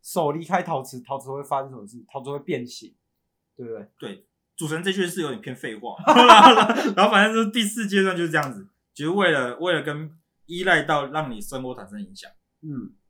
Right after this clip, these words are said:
Speaker 2: 第五阶段就是别人跟我讲什么东西，就说：“啊，你这个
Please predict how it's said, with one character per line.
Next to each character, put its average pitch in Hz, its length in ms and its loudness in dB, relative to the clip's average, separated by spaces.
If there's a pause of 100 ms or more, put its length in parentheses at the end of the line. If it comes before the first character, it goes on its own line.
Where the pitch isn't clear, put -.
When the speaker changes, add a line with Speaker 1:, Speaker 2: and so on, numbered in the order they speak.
(100)
Speaker 2:
第 196 80 -2
五 170 100 2
阶 151 220 -4
段 151 180 -2
就 135 80 -8
是 143 160 -12
别 147 220 -6
人 160 180 -2
跟 170 100 -6
我 165 160 -4
讲 135 280 -8
什 120 60 -16
么 98 200 -10
东 117 180 -12
西， 104 320 -18 (300)
就 139 100 -12
说 151 140 -8
：“啊， 151 160 -6 (360)
你 120 140 -16
这 170 140 -4
个 185 240 -6